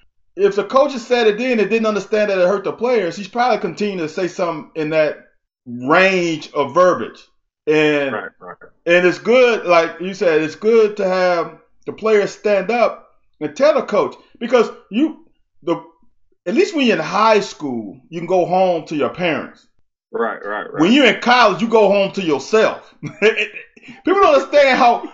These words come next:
Speaker 1: people don't understand how lonely it can get <laughs> in college. Even with your teammates, you still
Speaker 2: Right,
Speaker 1: gotta get
Speaker 2: right.
Speaker 1: into your room. You by
Speaker 2: Yeah.
Speaker 1: yourself. You know?
Speaker 2: Yeah,
Speaker 1: It,
Speaker 2: yeah.
Speaker 1: it
Speaker 2: 'Cause
Speaker 1: can,
Speaker 2: your
Speaker 1: it's
Speaker 2: teammates gonna
Speaker 1: isolated.
Speaker 2: make fun of it and a little bit, make
Speaker 1: What?
Speaker 2: jest.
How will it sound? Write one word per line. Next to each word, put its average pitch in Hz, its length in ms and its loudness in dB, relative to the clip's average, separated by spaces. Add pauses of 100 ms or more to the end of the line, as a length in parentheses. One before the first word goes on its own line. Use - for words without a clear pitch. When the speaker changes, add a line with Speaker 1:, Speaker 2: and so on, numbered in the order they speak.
(140)
Speaker 1:
people 392 160 4
don't 381 100 6
understand 254 320 2
how 233 160 6
lonely 233 560 4
it 196 260 0
can 175 220 -8
get 214 460 0
<laughs> - 180 -6
in 185 180 2
college. 214 680 0 (360)
Even 359 300 2
with 339 180 0
your 254 140 0
teammates, 294 640 0 (260)
you 220 100 -4
still 381 400 0
Speaker 2:
Right, 294 60 2
Speaker 1:
gotta 240 220 4
get 202 100 -4
Speaker 2:
right. 226 80 2
Speaker 1:
into 226 160 -2
your 202 200 4
room. 240 500 -2 (120)
You 214 120 -4
by 302 240 4
Speaker 2:
Yeah. 311 80 0
Speaker 1:
yourself. 247 600 0 (580)
You 175 100 0
know? 277 340 2
Speaker 2:
Yeah, 214 180 -6 (160)
Speaker 1:
It, 220 100 0
Speaker 2:
yeah. - 420 -10
Speaker 1:
it 381 40 -2
Speaker 2:
'Cause - 100 0
Speaker 1:
can, - 100 -4
Speaker 2:
your - 80 -14
Speaker 1:
it's - 100 -8
Speaker 2:
teammates 277 300 2
gonna 285 120 2
Speaker 1:
isolated. 185 420 0
Speaker 2:
make 180 80 -4
fun 196 220 -2
of 202 200 -4
it 196 100 -2
and 120 400 -8
a 143 40 -6
little 170 200 -6
bit, 190 260 -2 (440)
make 135 160 0
Speaker 1:
What? - 100 -8
Speaker 2:
jest. 151 400 -2